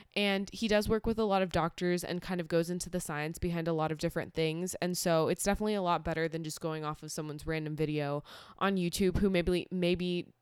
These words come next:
hasn't done the research and doesn't have any certifications to back up what they're telling you. For example, for ab workouts, he says that all you need is stomach vacuums because of the muscle engagement.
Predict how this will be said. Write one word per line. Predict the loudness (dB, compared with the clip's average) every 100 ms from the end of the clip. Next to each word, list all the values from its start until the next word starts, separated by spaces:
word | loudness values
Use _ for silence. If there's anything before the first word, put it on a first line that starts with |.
| -6
hasn't | 2 2 2 0
done | 2
the | 2
research | 2 2 2 2 0
and | 0
doesn't | 0 -2 -2
have | -2 -2
any | -2
certifications | -2 -4 -6 -8 -6 -6 -6 -6
to | -4
back | -4 -6
up | -6 -4
what | -4
they're | -4
telling | -4 -6 -6 -6
you. | -6 -8 -10 -18 -20 _ _ _ _ -20 -20 _ -20 -20 -20 -20 _
For | 4 4
example, | 4 2 0 2 2 2
for | 2 4 4 4
ab | 2 4
workouts, | 2 0 0 0 -2 -4 -12 -16 -20 -4
he | 0
says | 4 6 4
that | 4 2 6
all | 6 6
you | 4
need | 4 4 4
is | 2 0
stomach | 0 0 0 -2
vacuums | -4 -4 -2 0 0 0
because | -2 -2 -2 -2 -2 -2
of | 0 0 0
the | 0
muscle | 0 0 -2
engagement. | -4 -4 -8 -8 -8 -10